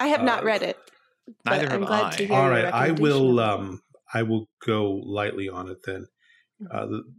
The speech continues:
Speaker 2: all I knew about it is involved some kind of trial and that racism was involved in this. Because of my own background and lineage, I don't like racism to the point that I run screaming from the room if I'm allowed to. More,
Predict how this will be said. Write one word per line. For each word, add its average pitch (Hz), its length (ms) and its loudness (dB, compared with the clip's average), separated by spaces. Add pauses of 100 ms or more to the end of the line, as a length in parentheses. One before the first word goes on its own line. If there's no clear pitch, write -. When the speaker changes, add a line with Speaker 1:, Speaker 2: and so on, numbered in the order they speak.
(120)
Speaker 2:
all 147 240 2
I 127 180 2
knew 120 240 2
about 98 380 -2
it 101 120 -6
is 101 280 -8
involved 101 440 -4
some 107 180 -6
kind 104 160 -6
of 101 80 -12
trial 87 560 -6 (180)
and 95 340 -8
that 92 260 -6
racism 101 580 -6
was 92 160 -14
involved - 440 -14
in - 120 -18
this. - 280 -18 (500)
Because 120 260 -2
of 123 80 0
my 113 140 0
own 120 240 0
background 98 760 -4
and 95 140 -8
lineage, 90 540 -10 (880)
I 123 100 -2
don't 127 300 -2
like 104 320 -4
racism 92 540 -10 (200)
to 113 100 -14
the 117 80 -10 (120)
point 110 300 -4
that 101 200 -6
I 98 80 -6
run 95 220 -8
screaming 107 480 -4
from 107 120 -12
the 95 100 -6
room 135 240 -4
if - 120 -6
I'm 90 100 -10
allowed 90 340 -4
to. - 80 -8
More, 101 340 -4